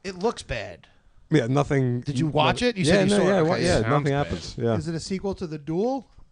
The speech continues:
Speaker 1: That was a great movie. Did
Speaker 4: Was
Speaker 1: you
Speaker 4: it?
Speaker 1: like that
Speaker 4: I don't
Speaker 1: with
Speaker 4: know.
Speaker 1: Adam Driver and, uh,
Speaker 4: Oh, that's The Duel? I thought The Duel was, like, Steven Spielberg's first movie.
Speaker 1: There, there might be m-,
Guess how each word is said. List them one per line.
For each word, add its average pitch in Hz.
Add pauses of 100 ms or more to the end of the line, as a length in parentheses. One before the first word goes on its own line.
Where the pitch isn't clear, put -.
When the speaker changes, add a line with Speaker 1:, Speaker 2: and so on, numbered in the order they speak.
(720)
Speaker 1:
That 185
was 233
a 190
great 117
movie. 98 (280)
Did 147
Speaker 4:
Was 156
Speaker 1:
you 190
Speaker 4:
it? 180
Speaker 1:
like 180
that 196
Speaker 4:
I -
don't 117
Speaker 1:
with 139
Speaker 4:
know. 139
Speaker 1:
Adam 147
Driver 147
and, 139
uh, 131 (420)
Speaker 4:
Oh, 170
that's 170
The 285
Duel? 320
I 247
thought 233
The 233
Duel 233
was, 214
like, 208
Steven 214
Spielberg's 214
first 202
movie. 165 (1000)
Speaker 1:
There, 131 (100)
there 160
might 185
be 175
m-, 143